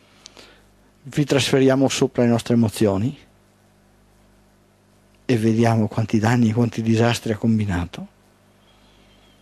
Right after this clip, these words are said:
lo verifichiamo, verifichiamo da dove esce e lo ricollochiamo dove l'abbiamo preso dopo che lo abbiamo attraversato.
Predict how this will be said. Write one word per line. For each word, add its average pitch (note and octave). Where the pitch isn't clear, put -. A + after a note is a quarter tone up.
lo C#3
verifichiamo, A#2+
verifichiamo B2+
da A#2+
dove A#2+
esce C#3+
e C3+
lo C3
ricollochiamo B2+
dove C3
l'abbiamo B2
preso F#3
dopo C#3
che -
lo E3
abbiamo C3+
attraversato. -